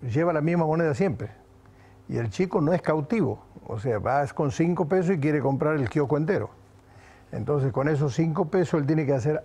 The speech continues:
alcanzar todo lo que pueda y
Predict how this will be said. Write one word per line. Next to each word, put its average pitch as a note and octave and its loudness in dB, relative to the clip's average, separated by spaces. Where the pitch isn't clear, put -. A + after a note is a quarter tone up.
alcanzar C3+ 0
todo C#3 2
lo D#3 0
que B2 0
pueda D3+ 0
y B2+ 0